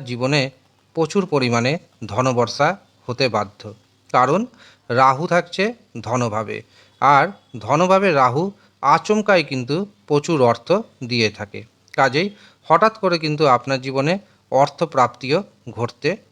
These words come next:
চলেছে। এই সময় আপনি যদি আপনার জীবনে শুভত্বের পরিমাণকে বাড়াতে চান এবং অশুভত্বের প্রভাবকে কমাতে চান, তবে আপনি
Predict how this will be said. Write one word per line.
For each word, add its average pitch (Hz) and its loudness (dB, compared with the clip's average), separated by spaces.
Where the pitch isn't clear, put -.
চলেছে। 104 -6
এই 156 0
সময় 185 2
আপনি 135 0
যদি 139 -4
আপনার 151 0
জীবনে 131 -2
শুভত্বের 196 0
পরিমাণকে 127 0
বাড়াতে 120 2
চান 160 0
এবং 139 4
অশুভত্বের 196 0
প্রভাবকে 127 0
কমাতে 131 0
চান, 165 0
তবে 139 2
আপনি 127 -2